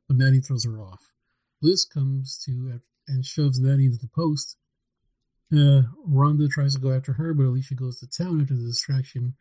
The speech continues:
Ronda comes with a fl-, flurry of punches and hits her with a series of arm drags. She goes to the outside and throws Alicia into the barricade. The action gets back in the ring. Alicia gets in-, Alexa gets involved. Alicia tries to take advantage,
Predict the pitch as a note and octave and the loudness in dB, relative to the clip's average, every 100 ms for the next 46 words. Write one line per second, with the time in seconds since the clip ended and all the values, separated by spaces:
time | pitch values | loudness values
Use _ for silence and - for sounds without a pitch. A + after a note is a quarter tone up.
0 | _ _ _ _ D3 D3 D3+ - D3+ C3+ | _ _ _ _ 4 4 4 2 4 4
1 | B2+ - D3 - _ _ - D3 D3 C3 | 0 -2 -6 -6 _ _ 0 2 4 2
2 | A#2+ D3 D3 C3 A#2+ A#2 A#2 C3+ C3+ B2+ | 2 2 2 2 -2 0 2 2 4 2
3 | A#2+ - C#3 B2+ A#2 B2+ B2 B2 B2 A#2 | 2 0 2 2 2 -4 -6 -6 -6 -8
4 | G#2+ A2+ - _ _ _ _ _ - D3+ | -8 -10 -12 _ _ _ _ _ -4 2
5 | C#3+ C3+ C3 C3+ D3 C#3 C3 C3+ B2 A#2+ | 4 6 6 6 4 4 4 2 0 -2
6 | C3 C#3+ B2+ - B2+ A2+ C3 B2 - A#2+ | -4 -6 -8 -8 -8 -2 -2 -2 -6 -10
7 | C3 C#3+ _ _ _ _ _ _ _ _ | -10 -10 _ _ _ _ _ _ _ _
8 | D3 C#3+ - C3+ C#3 - - D#3 D3+ C#3+ | 2 2 2 -4 -4 -4 -2 0 2 4
9 | A#2+ A#2+ B2+ D3 B2 C3 C3+ C3+ C3+ C3 | 4 0 -2 -2 -2 -2 -2 -4 -6 -6
10 | C3+ - D3+ E3+ D3 C3+ - B2+ A#2 A#2 | -6 0 2 2 -2 -4 -4 -4 -6 -10
11 | A#2+ C#3 C3 C3+ C3+ C#3 A#2+ B2+ A2+ A2+ | -12 -8 -6 -6 -2 -2 -2 -4 -6 -4
12 | C3+ C#3 B2 B2+ - | -2 -2 -2 -8 -18